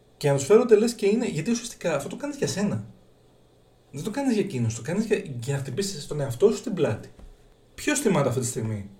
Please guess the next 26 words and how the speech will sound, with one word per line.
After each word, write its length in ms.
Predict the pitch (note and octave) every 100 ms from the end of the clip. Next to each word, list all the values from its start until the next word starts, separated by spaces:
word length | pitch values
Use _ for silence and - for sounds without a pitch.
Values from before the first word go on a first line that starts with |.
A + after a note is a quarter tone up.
| - -
το 360 | C3 A#2+ A#2 A2+
συγκρότημα 440 | A2+ A#2 A2+ A2
της, 220 | A#2+ -
ε, 140 | A#2 A2+
Ουκρανίας 520 | A2 B2 A2+ A2+ A2
που 60 |
κέρδισε 280 | - A2 -
πέρυσι; 320 | - G2+ - - _ _ _ _ _ _ _ _ - -
Όταν 160 | F3 G3+
τους 140 | G3
είδατε 180 | G#3 F3+
στο, 300 | - D#3 D3
άμα 300 | D#3+ D#3+ D3
τους 160 | A#2 C#3+
είδατε 680 | C#3 C3 B2 A#2+ A#2+ A#2+ A#2 - - - - -
στην 240 | - C3
αρχή, 460 | A#2+ A#2 F#3 C4+ - - - _ _ - - - - - - -
τους 180 | G#3+
θυμάστε; 500 | - D#3 C4+ - - - - - _ -
Παρ' 140 | F4
όλα 100 | F4
αυτά, 280 | D#4+ - E4 -
τους 180 | - D#4
βγάλαμε 420 | E4 F4 C4+ F3+
πέρυσι 260 | D#3 B3+ B3+
νικητές. 600 | A#3+ A#3+ D4 A3+ A#2